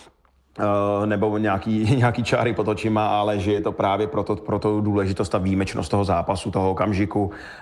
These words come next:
A zatím, zatím, když zrekapituluji naše playoff, tak, eh, zatím tím procházíme velice slušně. Měli jsme těžký, těžký první, první kolo s Vítkovicema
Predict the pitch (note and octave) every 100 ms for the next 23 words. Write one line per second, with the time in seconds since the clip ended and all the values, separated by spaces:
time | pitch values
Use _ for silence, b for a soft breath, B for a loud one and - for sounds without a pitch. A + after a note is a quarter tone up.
0 | - G#2+ G2 G2 G2 G2 G2+ F2+ A2 G#2
1 | G#2 G#2 G#2 G#2 - G#2+ G#2+ G#2 G2 -
2 | - A2 G2+ G2 F2+ G2+ A2 G#2+ F#2+ A2
3 | A2 G#2 G#2 F#2 - B B B - A#2
4 | - A#2 A2 G#2+ G#2 G#2 G#2 A2 G#2+ A2+
5 | G2+ F2+ A2 G2+ G#2 G#2 G2+ A#2+ G#2+ F#2+
6 | E2+ A2 G2+ G2 G2+ F#2 - G#2+ F#2 G2
7 | - G#2+ E2+ G2+ G#2 G#2+ G#2 G2+ A2 G2+
8 | G2 - G#2+ G#2+ G#2+ G2